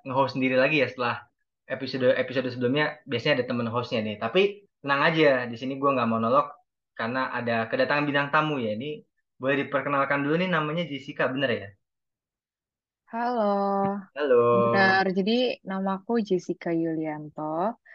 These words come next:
Speaker 1: Oh,
Speaker 2: You
Speaker 1: Jessica
Speaker 2: can call
Speaker 1: Yulianto.
Speaker 2: me J for
Speaker 1: J,
Speaker 2: short.
Speaker 1: oke.
Speaker 2: Um, aku sekarang currently studying at Universitas Gadjah Mada.
Speaker 1: Oke.
Speaker 2: Fakultasnya, um, Visipol, jurusannya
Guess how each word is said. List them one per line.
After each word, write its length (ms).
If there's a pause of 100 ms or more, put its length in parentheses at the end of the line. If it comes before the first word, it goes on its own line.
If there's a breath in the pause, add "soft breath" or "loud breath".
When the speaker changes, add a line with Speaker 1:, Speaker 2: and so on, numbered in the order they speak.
(140 loud breath)
Speaker 1:
Oh, 160
Speaker 2:
You 160
Speaker 1:
Jessica 80
Speaker 2:
can 160
call 240
Speaker 1:
Yulianto. 80
Speaker 2:
me 320 (400)
J 80 (480)
for 240
Speaker 1:
J, 80
Speaker 2:
short. 400 (320)
Speaker 1:
oke. 480 (1700 loud breath)
Speaker 2:
Um, 320
aku 160
sekarang 640
currently 320
studying 480
at 160
Universitas 640
Gadjah 320
Mada. 640
Speaker 1:
Oke. 240
Speaker 2:
Fakultasnya, 1300 (480)
um, 400
Visipol, 880 (480)
jurusannya 720